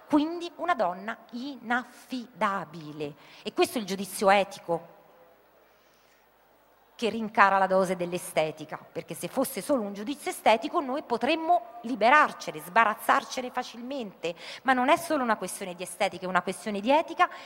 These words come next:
e talvolta anche una questione di sopravvivenza. Quando si va a fare un, un colloquio di lavoro,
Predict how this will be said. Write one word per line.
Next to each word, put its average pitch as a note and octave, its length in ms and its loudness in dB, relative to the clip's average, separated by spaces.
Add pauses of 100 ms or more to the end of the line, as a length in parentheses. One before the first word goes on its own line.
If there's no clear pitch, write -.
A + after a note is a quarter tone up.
e F#3+ 120 -12
talvolta B3 400 6
anche C#4+ 220 0
una C#4+ 120 -2
questione C4+ 320 -6
di B3+ 60 -8
sopravvivenza. F#3 1000 -2 (760)
Quando E4+ 260 6
si - 140 -2
va C4+ 160 12
a A#3+ 40 10
fare C4+ 260 6
un, C4 180 -4 (160)
un A#3 160 -10
colloquio A#3+ 440 6
di G#3+ 140 -4
lavoro, F3+ 840 0